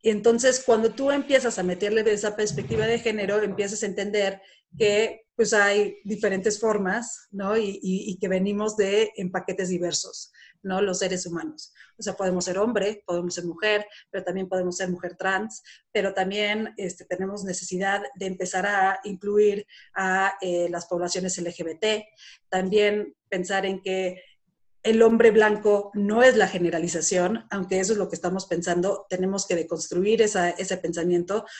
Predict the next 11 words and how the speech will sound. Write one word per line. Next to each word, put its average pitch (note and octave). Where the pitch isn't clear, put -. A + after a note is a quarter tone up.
porque F#3+
también F#3+
están F#3+
las F3
poblaciones F3
indígenas, F3+
¿no? G3
O F#3
las F3+
poblaciones F3
afrodescendientes, E3+